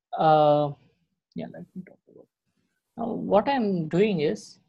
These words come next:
so I have this, uh, where is my, I have this formula, right?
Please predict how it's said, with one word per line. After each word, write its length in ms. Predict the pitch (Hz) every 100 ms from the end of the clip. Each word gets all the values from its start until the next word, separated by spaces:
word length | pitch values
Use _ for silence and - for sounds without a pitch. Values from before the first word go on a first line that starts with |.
| _ _ _ _ _
so 160 | -
I 120 | 131 160
have 420 | 170 208 233 185
this, 760 | 190 196 - - - - - - - - - - - - -
uh, 440 | 143 139 139 135 135 127 - - _ _ - _ _ _ _ _ _ _ _ _ - - _ _ -
where 200 | 156 156
is 220 | 151 -
my, 580 | 151 151 151 147 147 143 _ _ _ _ _ - - _ _ _ _ - - - - _ _ _ _ _ _ _ _ - - - _ _
I 80 | -
have 240 | 202 220
this 320 | 196 190 196 -
formula, 480 | - 160 160 139
right? 240 | 123 180